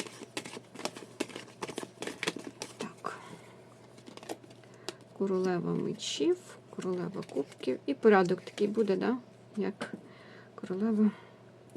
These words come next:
жезлів. <laughs> Ніби все в зворотньому порядку. Королева мечів буде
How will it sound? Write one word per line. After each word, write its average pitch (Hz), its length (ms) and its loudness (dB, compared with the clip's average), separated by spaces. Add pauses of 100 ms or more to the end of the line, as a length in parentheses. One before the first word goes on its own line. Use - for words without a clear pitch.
(160)
жезлів. 185 800 -2 (340)
<laughs> - 380 -8
Ніби 226 220 12
все 233 260 8 (1080)
в 196 500 8 (100)
зворотньому 208 720 10 (300)
порядку. 202 640 6 (1080)
Королева 208 520 6
мечів 208 400 4
буде 220 360 6